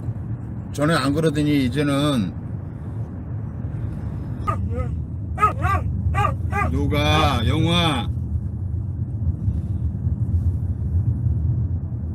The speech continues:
말씀드린 대로 오늘 영웅이, 어, 일산에 그 큰 병원으로, 큰 병원으로 진료받으러 가-, 가고 있어요, 지금.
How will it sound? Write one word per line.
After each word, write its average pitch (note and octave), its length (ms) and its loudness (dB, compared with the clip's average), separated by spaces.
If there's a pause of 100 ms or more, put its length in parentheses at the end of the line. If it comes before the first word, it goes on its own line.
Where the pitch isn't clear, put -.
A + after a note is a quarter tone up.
말씀드린 D#3+ 560 2
대로 D3+ 220 2
오늘 D3 360 4 (240)
영웅이, C#3 600 4 (500)
어, A#2+ 240 0
일산에 C#3+ 680 2 (1120)
그 A3+ 500 2 (240)
큰 G#3+ 180 8
병원으로, F3+ 640 4 (220)
큰 A3+ 140 2
병원으로 E3 380 4
진료받으러 C#3 640 0
가-, A2+ 220 0 (180)
가고 C3 200 -4
있어요, A2+ 340 -2
지금. F#2+ 340 -4